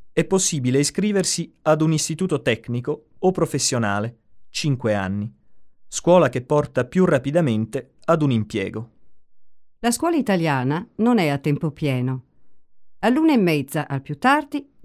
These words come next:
Speaker 2: tutti sono a casa, dopo una media di cinque ore di lezione.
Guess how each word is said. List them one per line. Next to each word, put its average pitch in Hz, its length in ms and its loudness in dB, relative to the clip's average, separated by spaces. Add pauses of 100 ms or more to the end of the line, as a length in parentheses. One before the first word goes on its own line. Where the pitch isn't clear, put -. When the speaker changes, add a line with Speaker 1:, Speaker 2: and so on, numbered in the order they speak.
Speaker 2:
tutti 302 260 0
sono 233 200 0
a 208 80 -2
casa, 131 440 -4 (760)
dopo 247 280 0
una 214 140 4
media 180 320 6
di 165 160 -2
cinque 277 460 2
ore 208 200 2
di 185 120 -2
lezione. 120 640 -6